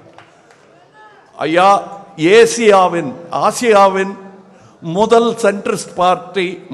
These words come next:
மக்கள் நீதி மய்யம். சிறப்பான பொய் என்று எதை சொல்வீர்கள்? "நம்பிட்டான்யா" அப்படிங்கிறது தானே. எப்படி நம்பினீங்க? உண்மை மாதிரி இருந்த பொய் கூட ஜெயிக்கணும்னா சத்தியத்தை கொஞ்சம் தொட்டுக்கணும். ஊறுகாய் மாதிரியாவது சத்தியம் ஜெயிச்சுக்கிட்டே இருக்கும்.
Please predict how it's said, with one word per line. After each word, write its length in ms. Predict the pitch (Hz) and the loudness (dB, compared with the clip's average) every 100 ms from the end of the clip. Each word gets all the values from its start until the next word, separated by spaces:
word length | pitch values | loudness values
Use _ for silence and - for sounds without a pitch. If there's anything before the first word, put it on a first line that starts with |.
| 156 | -4
மக்கள் 320 | 175 175 190 175 | -4 0 -2 0
நீதி 200 | 165 160 156 | 0 0 0
மய்யம். 340 | 156 147 110 - - - - - - | 0 -2 -6 -14 -20 -20 -20 -20 -10
சிறப்பான 460 | 202 208 220 226 214 175 165 | -6 -6 -4 -6 -4 -6 -4
பொய் 200 | 202 220 139 156 | -4 -4 -8 -8
என்று 180 | 147 143 127 | -8 -8 -6
எதை 120 | 156 147 | -6 -8
சொல்வீர்கள்? 520 | 143 127 117 98 110 101 - - _ 92 | -8 -8 -8 -8 -10 -12 -18 -20 _ -12
"நம்பிட்டான்யா" 680 | 107 135 147 156 156 147 131 127 - _ _ _ | -8 -6 -6 -6 -4 -4 -6 -10 -18 _ _ _
அப்படிங்கிறது 460 | 131 131 139 127 123 | -6 -4 -4 -4 -4
தானே. 200 | 127 139 101 - - - - - 160 | -4 -4 -6 -10 -20 -20 -20 -2 0
எப்படி 200 | 208 262 226 | 4 4 4
நம்பினீங்க? 420 | 185 208 190 170 151 135 180 | 2 2 0 0 0 2 2
உண்மை 240 | 233 240 226 | 4 4 6
மாதிரி 340 | 220 254 254 233 | 6 4 4 2
இருந்த 180 | 202 185 - | 2 0 4
பொய் 160 | 226 285 254 | 6 6 4
கூட 140 | 269 277 220 | 2 4 4
ஜெயிக்கணும்னா 520 | 240 247 220 220 226 - - - | 4 2 0 0 0 -2 -8 -2
சத்தியத்தை 380 | 185 214 240 226 | -2 0 0 0
கொஞ்சம் 260 | 180 165 143 | 0 -2 0
தொட்டுக்கணும். 480 | 196 190 214 170 117 165 | -2 0 -4 -4 -4 -2
ஊறுகாய் 300 | 185 180 175 | 2 2 2
மாதிரியாவது 480 | 165 165 143 139 120 - 113 - - - - - - - | -2 -2 -4 -4 -8 -12 -20 -20 -20 -20 -20 -20 -20 -10
சத்தியம் 400 | 135 131 185 175 | -10 -4 -4 0
ஜெயிச்சுக்கிட்டே 440 | 156 175 175 160 196 | 0 0 -4 -2 -2
இருக்கும். 280 | 147 127 101 | -2 -4 -10